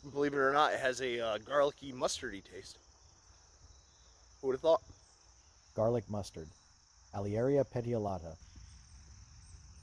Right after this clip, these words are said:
Speaker 2: A member of the Brassicaceae family, garlic mustard is native to Europe and parts of Asia. It is another highly invasive plant in North America. Garlic mustard has allelopathic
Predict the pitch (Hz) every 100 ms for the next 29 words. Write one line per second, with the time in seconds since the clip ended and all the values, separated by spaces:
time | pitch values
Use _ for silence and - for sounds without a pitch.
0 | - - - - - - - 101 160 190
1 | 180 127 107 123 - 117 113 110 107 92
2 | 98 95 95 98 - 113 127 135 117 110
3 | - 98 98 90 104 120 110 - 95 107
4 | 107 - 95 - 104 - 90 95 90 80
5 | 76 - - - _ - _ - 110 107
6 | 104 143 151 101 113 120 117 104 95 107
7 | - 92 - 104 98 95 95 101 95 95
8 | 101 95 82 80 - - - - - -
9 | - - - 107 139 165 107 117 - 101
10 | 87 104 92 104 120 117 113 110 101